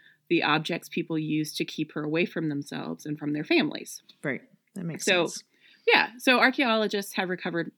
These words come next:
Speaker 1: many, many amulets and plaques bearing images of, of Lamashtu. Um, and the plaques would be used in a specific ritual,
Speaker 2: Mm-hmm.
Speaker 1: just sort of trap her, like, for a time being. So you, you kind of catch her inside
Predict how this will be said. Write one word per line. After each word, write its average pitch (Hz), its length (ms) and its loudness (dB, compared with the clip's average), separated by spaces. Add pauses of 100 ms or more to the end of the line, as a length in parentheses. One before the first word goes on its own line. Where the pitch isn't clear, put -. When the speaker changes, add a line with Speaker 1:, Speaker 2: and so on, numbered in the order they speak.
(380)
Speaker 1:
many, 220 320 6
many 170 400 4
amulets 165 460 0
and 156 120 -4
plaques - 680 -2 (420)
bearing 175 320 4
images 160 420 0
of, 156 300 -4 (120)
of 156 120 -2
Lamashtu. - 720 -4 (420)
Um, 180 200 0
and 160 160 2
the 156 40 -2
plaques 190 440 2
would 170 160 0
be 165 80 0
used 156 440 2
in 151 120 -2
a 151 40 -4
specific - 920 -6 (280)
ritual, 214 560 0 (320)
Speaker 2:
Mm-hmm. 190 100 0
Speaker 1:
just 190 220 2
sort 170 140 0
of 151 160 -2 (380)
trap - 400 4 (160)
her, 311 240 0 (340)
like, 202 200 -4
for 208 200 2
a 196 60 4
time 202 260 0
being. 208 240 -2
So - 80 -8
you, 165 240 -2
you 165 140 -6
kind 165 220 -4
of 151 80 -6 (360)
catch - 300 -4
her 185 280 -4 (140)
inside 170 720 0